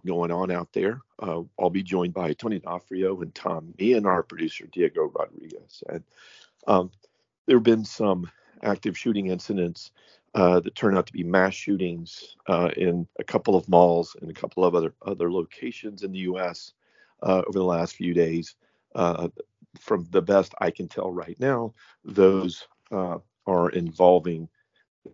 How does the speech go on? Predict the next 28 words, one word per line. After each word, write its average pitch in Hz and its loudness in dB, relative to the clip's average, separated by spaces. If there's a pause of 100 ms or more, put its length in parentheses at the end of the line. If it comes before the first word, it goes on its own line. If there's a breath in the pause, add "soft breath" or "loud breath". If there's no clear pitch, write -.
(120)
they're 90 -2
surrounding, 98 -6 (400)
uh, 87 -6 (380)
the 90 -2
facts 117 2
are, 80 0
in 80 -2
this 78 -4
case, 82 -2 (520 soft breath)
uh, 85 2 (100)
looks 92 -2
like, 82 0 (640)
uh, - -10
dispute - 2
resolution, 98 4 (460 soft breath)
um, 87 0
between 85 -8
individuals, 90 -2
which - -20
is, 92 -4 (380)
uh, 90 4 (180)
from, 87 -6
you 90 -2
look 98 0
at 92 -2
the 92 -8
data, 92 6
overwhelming 87 0